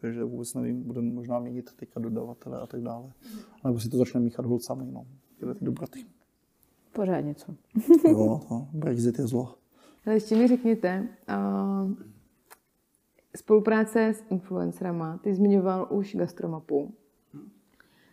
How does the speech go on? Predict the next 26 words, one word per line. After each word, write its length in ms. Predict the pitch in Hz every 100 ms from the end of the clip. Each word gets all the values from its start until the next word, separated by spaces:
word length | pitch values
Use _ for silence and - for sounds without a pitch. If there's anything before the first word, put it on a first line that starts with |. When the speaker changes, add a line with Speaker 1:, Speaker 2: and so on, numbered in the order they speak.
| _ _ _ _ _
Speaker 3:
Jak 340 | 190 202 190 175
se 80 | 262
na 80 |
to 80 | 254
tváříte? 460 | 247 202 196 180 170
Pomáhá 460 | 180 190 214 220
vám 300 | 208 208 202
to, 440 | 202 196 190 185 180
nebo 580 | 180 165 175 165 165 165 -
oslovujou 600 | 160 147 214 - - -
Speaker 1:
To 60 |
Speaker 3:
vás 440 | 202 190 196 - -
třeba 220 | - 190 180
nějací 340 | 180 175 180
brněnští 580 | 170 170 180 185 - -
influenceri, 800 | 190 165 190 180 175 - - 180
Speaker 1:
To 60 |
si 120 | 175 170
Speaker 3:
nebo 60 |
Speaker 1:
můžu 120 | 131
Speaker 3:
je 60 | 131
Speaker 1:
řeknu 200 | 131 143
Speaker 3:
to 40 | 95
Speaker 1:
klidně 300 | 131 117 113
rád. 260 | 104 -
Já 440 | 127 147 180 214